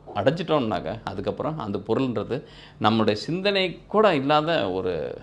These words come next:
பொருளா தான் இருக்கும். சிந்தனைக்குனாக்க, நம்முடைய கான்சியஸுக்குள்ளவே இல்லாத ஒரு பொருளா இருக்கும். எனக்கு உங்கள்கிட்ட இல்லாத பொருளை சொல்லுங்க அப்படின்னா, கட கட கட கடன்னு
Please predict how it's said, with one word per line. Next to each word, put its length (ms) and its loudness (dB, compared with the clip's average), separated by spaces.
பொருளா 260 0
தான் 120 0
இருக்கும். 300 -8
சிந்தனைக்குனாக்க, 540 -2
நம்முடைய 380 2
கான்சியஸுக்குள்ளவே 760 0
இல்லாத 480 4
ஒரு 180 -2
பொருளா 280 2
இருக்கும். 400 -2
எனக்கு 340 6
உங்கள்கிட்ட 640 4
இல்லாத 380 4
பொருளை 260 2
சொல்லுங்க 460 0
அப்படின்னா, 220 -2
கட 180 0
கட 140 -2
கட 160 0
கடன்னு 240 0